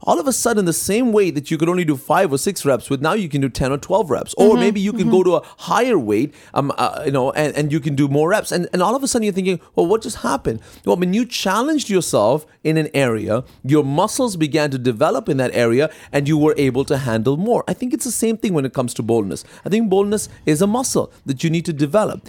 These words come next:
Speaker 2: Mm.
Speaker 1: And, and the more you begin to practice it, the more opportunities God will give you and the more your boldness will grow.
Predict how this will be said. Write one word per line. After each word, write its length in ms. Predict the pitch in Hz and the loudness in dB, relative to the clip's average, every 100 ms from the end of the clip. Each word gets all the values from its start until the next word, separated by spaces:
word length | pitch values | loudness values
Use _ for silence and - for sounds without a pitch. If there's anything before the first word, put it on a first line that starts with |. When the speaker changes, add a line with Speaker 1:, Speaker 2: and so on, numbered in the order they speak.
| - | -6
Speaker 2:
Mm. 140 | 262 | 0
Speaker 1:
And, 240 | 202 226 214 | 2 2 2
and 100 | 151 | 2
the 100 | 151 | 0
more 300 | 147 160 220 | 0 2 2
you 140 | 233 | 2
begin 260 | 254 196 202 | 0 -2 -2
to 100 | 196 | -4
practice 580 | - 123 123 - 170 - | -2 0 0 -2 -2 0
it, 180 | - - _ _ - | -2 -6 _ _ 0
the 180 | 135 147 | 2 2
more 560 | 147 151 156 165 185 143 | 0 0 2 2 2 0
opportunities 600 | 139 139 - 143 143 120 | -2 -2 -4 -2 -2 0
God 220 | 127 117 | 2 2
will 80 | 120 | 2
give 220 | 156 214 | 0 0
you 140 | 220 | 0
and 160 | - 127 | 0 0
the 60 | 113 | 0
more 220 | 127 139 | 0 0
your 160 | 127 | 0
boldness 440 | 113 110 113 113 - | 0 0 0 -2 -2
will 120 | 107 | -2
grow. 360 | 90 113 101 | 0 2 2